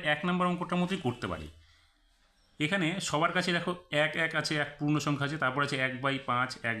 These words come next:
বাই সাত, এক বাই আট। এখানে এক বাই পাঁচ, এক বাই সাত, এক বাই আটের মধ্যে দেখো উপরে সবার এক আছে, নিচে সব থেকে দেখো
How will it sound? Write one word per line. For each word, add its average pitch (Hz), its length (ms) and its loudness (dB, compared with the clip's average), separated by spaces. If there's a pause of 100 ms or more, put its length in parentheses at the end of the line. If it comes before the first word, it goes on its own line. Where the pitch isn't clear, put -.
বাই 120 140 -2
সাত, 120 300 0 (120)
এক 104 220 -2
বাই 101 180 -2
আট। 82 160 -10 (220)
এখানে 135 400 -2 (1400)
এক 147 180 2 (120)
বাই 175 140 2 (120)
পাঁচ, 180 220 2 (140)
এক 143 260 0
বাই 160 160 2
সাত, 160 260 0 (120)
এক 135 240 0
বাই 147 140 2 (100)
আটের 135 280 0
মধ্যে 127 400 0 (680)
দেখো 131 300 -4
উপরে 170 340 0
সবার 156 380 2
এক 139 180 -2
আছে, 139 220 -2 (480)
নিচে 143 420 0
সব 151 320 -2
থেকে 160 220 -4
দেখো 147 240 -4